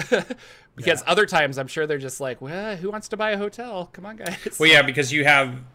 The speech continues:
Speaker 2: well, the racetrack is up north of that for the Indianapolis five hundred, but then you have the Lucas Oil for the football games, so you got Indianapolis
Speaker 1: Oh, I guess the
Speaker 2: Colts.
Speaker 1: football games, yeah.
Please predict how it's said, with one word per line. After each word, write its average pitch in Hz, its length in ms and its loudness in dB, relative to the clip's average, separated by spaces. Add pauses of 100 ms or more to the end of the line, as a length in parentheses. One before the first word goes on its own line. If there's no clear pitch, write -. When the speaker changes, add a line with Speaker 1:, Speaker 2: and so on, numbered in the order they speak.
(200)
Speaker 2:
well, 143 200 0
the 127 100 -4
racetrack 143 680 2
is 131 120 -4
up 123 180 -4
north 139 360 -4
of 110 120 -10
that 104 320 -12
for 139 100 -12
the 120 160 -10
Indianapolis 120 540 -8
five 110 280 -10
hundred, 120 300 -8
but 120 120 -10
then 120 120 -10
you 117 100 -10
have 120 260 -4
the 113 100 -12
Lucas 131 380 -8
Oil 123 260 -4
for - 160 -14
the 107 80 -10
football 127 500 -6
games, 107 420 -12
so - 120 -8
you 123 80 -12
got 113 140 -10 (180)
Indianapolis 120 560 -8
Speaker 1:
Oh, 175 60 -4
I 214 80 -2
guess 135 160 -2
the 143 100 -6
Speaker 2:
Colts. 120 180 -10
Speaker 1:
football 107 140 -10
games, 101 320 -14
yeah. 101 240 -12